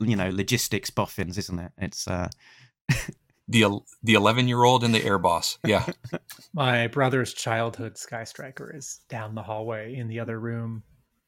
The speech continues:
Speaker 3: When, uh, the, the last three moves in the last twenty years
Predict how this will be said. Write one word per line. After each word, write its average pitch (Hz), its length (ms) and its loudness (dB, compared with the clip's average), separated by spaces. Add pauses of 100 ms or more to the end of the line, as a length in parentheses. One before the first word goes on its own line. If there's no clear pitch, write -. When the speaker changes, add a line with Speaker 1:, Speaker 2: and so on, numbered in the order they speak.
Speaker 3:
When, 110 380 -2 (500)
uh, 123 240 2
the, 127 300 2
the 143 100 4
last 135 400 6
three 147 480 2
moves 120 760 0 (460)
in 139 60 -8
the 117 80 -4
last 107 460 0
twenty 120 340 -2
years 107 600 -4